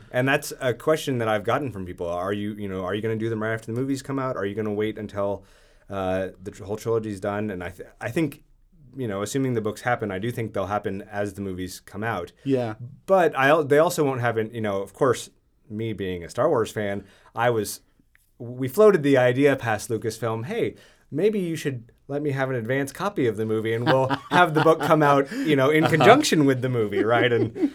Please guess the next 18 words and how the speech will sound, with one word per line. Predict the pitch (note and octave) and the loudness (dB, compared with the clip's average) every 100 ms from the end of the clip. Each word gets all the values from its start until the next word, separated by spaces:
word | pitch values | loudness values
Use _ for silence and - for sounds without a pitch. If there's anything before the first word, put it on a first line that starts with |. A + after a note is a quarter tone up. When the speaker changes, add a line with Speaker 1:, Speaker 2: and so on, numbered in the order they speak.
| - | -6
Speaker 2:
<laughs> | - | -6
Speaker 1:
yeah, | F#2+ F2+ | -4 -2
that | - | -2
idea | G2 G2 | -2 -2
was | F#2+ G#2+ | -2 -2
Speaker 2:
It's | A#2 C#3 D#3+ | -2 0 2
Speaker 1:
nixed. | |
Speaker 2:
a | D#3 | 4
Speaker 1:
Uh, | C#3 | 8
Speaker 2:
nice | C3+ F3+ | 8 10
Speaker 1:
yeah. | D3 | 10
Speaker 2:
try. | B2+ A2+ - G#3 A#3 G#3+ B3 A#3+ G#3+ A#3+ A3+ | 10 8 8 10 10 10 10 10 8 6 4
Speaker 1:
<laughs> | - | 6
I | F#3+ | 6
mean, | G3+ | 6
but | G3 | 8
the | G#3+ | 10
other | A#3+ F3+ D3+ D#3 | 10 8 6 -2